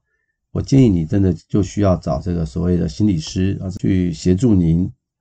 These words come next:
让您去看看你到底发生了什么事情。往往这些东西也未必是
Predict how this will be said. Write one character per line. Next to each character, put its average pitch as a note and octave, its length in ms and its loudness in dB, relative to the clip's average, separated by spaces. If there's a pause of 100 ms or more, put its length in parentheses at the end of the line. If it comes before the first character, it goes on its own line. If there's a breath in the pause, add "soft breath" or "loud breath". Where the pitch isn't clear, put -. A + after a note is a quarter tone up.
(120)
让 C3 180 2
您 G2 200 2
去 A2+ 200 0
看 A2 200 -2
看 G#2 160 2
你 E2+ 100 -2
到 - 180 2
底 F2 120 -2
发 F2+ 180 -2
生 F#2 160 -2
了 E2+ 80 -2
什 E2 140 -6
么 - 100 -4
事 - 220 -8
情。 - 280 -12 (500)
往 D3 120 6
往 A2 320 4
这 D#3 100 -2
些 C#3 140 4
东 B2+ 180 4
西 A#2+ 180 0
也 G2 100 4
未 A2+ 240 4
必 G#2 180 0
是 F2+ 480 -2